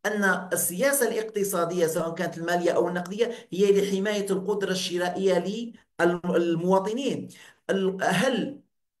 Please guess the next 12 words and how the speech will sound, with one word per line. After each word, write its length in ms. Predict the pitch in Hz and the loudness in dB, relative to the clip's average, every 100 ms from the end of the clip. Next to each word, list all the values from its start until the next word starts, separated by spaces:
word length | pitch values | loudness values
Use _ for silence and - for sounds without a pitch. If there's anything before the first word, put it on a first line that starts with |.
| _ | _
حقيقة 1000 | - 262 180 254 226 165 160 127 117 120 - _ 170 | -6 -4 0 0 2 0 0 -2 -2 -4 -12 _ 2
المواطن 760 | 180 180 196 226 214 220 220 | 6 8 8 8 6 4 2
لديه 440 | 185 180 208 190 190 | 2 0 2 4 4
قدرة 420 | 190 208 180 202 | 4 0 0 0
شرائية 1000 | - 202 202 202 214 220 220 226 220 - _ _ _ | -2 0 0 0 -4 0 2 2 -6 -16 _ _ _
للاستهلاك 1300 | 160 208 202 - 202 - 196 185 185 196 214 226 196 | -2 -2 -2 -6 -4 -4 -2 0 2 2 2 0 -2
وللإنفاق 880 | 175 190 196 190 190 190 208 214 214 | 0 2 0 -2 -4 -4 0 -2 -2
على 280 | 180 185 180 | -2 0 0
حاجياته 800 | 185 185 175 180 202 202 180 | -2 -2 -2 -2 -2 -2 -2
الأساسية؟ 720 | 185 - 170 175 160 208 185 131 | -2 -2 -2 -2 -4 -2 0 0
أتك-، 420 | - - 170 196 | -2 -4 -4 -2
نتكلم 720 | 180 180 180 220 214 220 214 | -2 -2 -2 -2 -2 0 -2